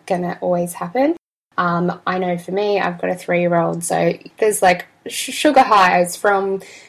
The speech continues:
all the Christmas treats, and there's missed naps, and there's, like, different schedules, and there's all of this stuff that can be happening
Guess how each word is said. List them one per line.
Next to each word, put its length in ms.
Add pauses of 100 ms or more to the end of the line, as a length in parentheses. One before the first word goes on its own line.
(220)
all 160
the 80
Christmas 480
treats, 460
and 120
there's 240
missed 300
naps, 400
and 160
there's, 260
like, 260
different 340
schedules, 580
and 300
there's 220
all 200
of 80
this 220
stuff 240
that 100
can 160
be 120
happening 600